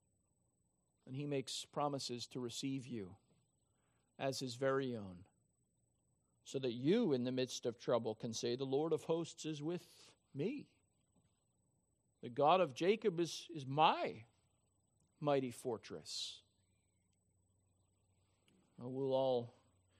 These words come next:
encounter trouble in life, but the key to th-, in this psalm is that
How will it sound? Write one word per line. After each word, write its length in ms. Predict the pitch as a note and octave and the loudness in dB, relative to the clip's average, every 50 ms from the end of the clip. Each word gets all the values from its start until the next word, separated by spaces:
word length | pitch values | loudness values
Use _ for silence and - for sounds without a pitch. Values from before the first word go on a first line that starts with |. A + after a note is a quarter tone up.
| _ _ _ _ _ _ _ | _ _ _ _ _ _ _
encounter 500 | - C3 B2 - - D#3+ D3 D3 B2+ A#2 | -12 -12 -8 -4 -4 -2 -2 -2 -4 -6
trouble 640 | A#2 - - - D3 C#3+ C3+ A#2 G#2+ G2 G2 G2+ - _ _ _ _ _ _ _ _ _ _ _ _ _ _ _ _ _ | -6 -6 0 4 4 4 4 4 0 -4 -4 -6 -10 _ _ _ _ _ _ _ _ _ _ _ _ _ _ _ _ _
in 220 | A#2+ B2 B2+ B2+ | -10 -6 -4 0
life, 600 | B2+ C3+ C#3 B2+ A#2 G#2+ G#2 - - - - - - _ _ _ _ _ _ _ _ _ _ _ _ _ _ _ _ _ _ _ _ _ _ _ _ _ _ _ _ _ _ - | 2 4 4 4 2 0 -4 -8 -14 -16 -18 -20 -20 _ _ _ _ _ _ _ _ _ _ _ _ _ _ _ _ _ _ _ _ _ _ _ _ _ _ _ _ _ _ -16
but 100 | - - | -12 -12
the 80 | B2 | -10
key 340 | A#2 - E3+ E3+ E3 D#3 D3 | -6 -2 2 4 4 4 4
to 60 | C#3+ | 4
th-, 200 | C3+ C#3 D3 D3+ - | 2 2 0 0 -2
in 120 | - D3 D3 | -4 -2 0
this 140 | D#3+ D#3+ - | 0 0 2
psalm 520 | - - - C#3 B2+ A#2+ A#2 A#2+ A#2+ A#2+ | 0 0 0 2 2 2 0 0 -2 -2
is 180 | A#2 A#2 A2+ A#2 | -4 -4 -6 -2
that 220 | - A#2+ A2+ - | -2 -2 -2 -2